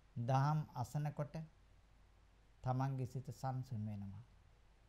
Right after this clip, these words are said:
සිත සකස් වෙනවා. නිවැරදි මගට යොමු වෙනවා. කල යුත්ත මොකක්ද? නොකල යුත්ත මොකක්ද? මේ ගැන හරියට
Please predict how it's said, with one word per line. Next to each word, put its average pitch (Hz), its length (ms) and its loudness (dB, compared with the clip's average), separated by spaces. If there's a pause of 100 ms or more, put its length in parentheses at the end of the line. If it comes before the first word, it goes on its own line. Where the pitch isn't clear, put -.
(640)
සිත 143 240 -2
සකස් 160 440 0 (100)
වෙනවා. 113 500 -4 (1300)
නිවැරදි 147 520 6
මගට 139 400 2 (760)
යොමු 123 340 0
වෙනවා. 104 340 -6 (1300)
කල 131 220 4
යුත්ත 139 460 0
මොකක්ද? 135 460 -4 (840)
නොකල 127 420 2
යුත්ත 127 380 0
මොකක්ද? 107 380 -4 (1500)
මේ 127 220 2
ගැන 123 220 0
හරියට 117 500 0